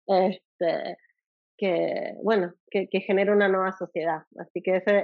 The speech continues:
es, es mi deseo para el año nuevo. Muchísimas felicidades para ustedes, espero verlas presencial pronto. Aprovecho para desmentir que no me fui del país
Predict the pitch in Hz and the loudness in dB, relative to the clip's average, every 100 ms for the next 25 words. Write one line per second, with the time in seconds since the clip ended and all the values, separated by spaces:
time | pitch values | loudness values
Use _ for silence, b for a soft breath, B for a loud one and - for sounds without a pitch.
0 | 202 208 202 220 214 202 - 214 208 202 | 2 -2 -2 -2 -2 -2 -4 -4 -2 -4
1 | 202 196 202 196 226 247 254 269 - _ | -2 -4 -6 -6 -8 -10 -12 -14 -16 _
2 | _ _ - 196 - 220 240 220 214 202 | _ _ -4 -4 -2 0 0 0 0 0
3 | 208 196 196 180 180 _ - 240 240 240 | 2 0 0 -2 -2 _ -2 0 0 -2
4 | 208 208 196 196 208 202 185 190 180 - | -6 -4 -4 -2 -4 -6 -10 -8 -10 -4
5 | 190 170 - 208 254 269 269 277 285 B | -2 -2 -2 0 2 0 -4 -4 -6 B
6 | B - 175 175 196 202 196 180 190 175 | B -14 -6 -4 -2 -2 0 0 0 -2
7 | 190 208 175 170 196 214 - 190 185 175 | -4 -4 -4 -4 -4 -4 -6 -4 -4 -6
8 | 147 156 | -8 -8